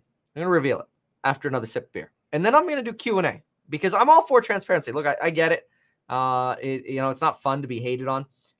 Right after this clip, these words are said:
Uh, and, uh, just so you know, by the way, uh, when we do this questions, you can ask questions like Ice just said here in Discord. Thank you for that.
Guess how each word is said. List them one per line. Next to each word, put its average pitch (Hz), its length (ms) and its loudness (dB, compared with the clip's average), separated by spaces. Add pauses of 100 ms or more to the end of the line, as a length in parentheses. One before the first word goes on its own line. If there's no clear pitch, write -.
Uh, 107 440 -2
and, 131 300 -4
uh, 120 400 0 (320)
just 233 180 2
so 277 80 -2
you 202 160 -4
know, 170 180 2
by 180 160 4
the 185 80 -2
way, 196 200 2 (360)
uh, 147 200 2
when 160 200 2
we 165 100 0
do 190 160 -4
this 185 160 -4
questions, 214 720 -2 (220)
you 160 180 -4
can 180 180 -6
ask 170 300 0
questions 170 540 -2
like 139 220 -2
Ice 147 220 -2
just - 240 -10
said 143 180 -2
here 143 180 -6
in 127 80 -8
Discord. 135 380 -8
Thank 127 140 -10
you 131 80 -20
for 143 60 -4
that. 143 140 -2